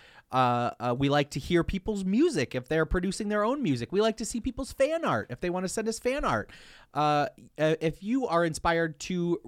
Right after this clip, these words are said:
contact us in any way, you can reach out at info at alive twenty twenty-one dot com, or you can find us on Facebook, Instagram, all that, all that kind of stuff. Uh, connect with us. Uh, that's one of,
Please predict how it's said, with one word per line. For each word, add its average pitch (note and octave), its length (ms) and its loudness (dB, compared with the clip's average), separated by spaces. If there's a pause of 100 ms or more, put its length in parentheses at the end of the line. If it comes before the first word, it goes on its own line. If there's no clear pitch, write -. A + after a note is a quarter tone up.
contact F3 540 -4
us F3 200 -2
in E3+ 120 -4
any D#3 260 -6
way, D3+ 360 0 (360)
you A#3 120 0
can F3+ 160 0
reach D3+ 200 0
out C3+ 260 2
at A#2+ 260 -4 (220)
info A#2+ 680 0
at A#2 320 -2
alive C#3+ 500 0
twenty C#3 380 -6
twenty-one C3 680 -6
dot A#2+ 300 -2
com, G#3+ 440 -2 (240)
or A3 100 2
you G3 60 2
can C3+ 100 -4
find B2 200 0
us A2+ 120 -8
on G#2+ 100 -10
Facebook, A2 440 -10
Instagram, G#2+ 560 -12
all G#2 100 -8
that, A2+ 180 -8 (120)
all A2+ 160 -4
that A2+ 200 -8
kind C#3 120 -6
of C#3 60 -6
stuff. A3 400 -4
Uh, G#3 340 2 (200)
connect F4+ 280 -8
with A3 140 2
us. A2 220 -4 (380)
Uh, G3 260 2 (160)
that's A3 300 -2
one B3 120 0
of, A3+ 160 0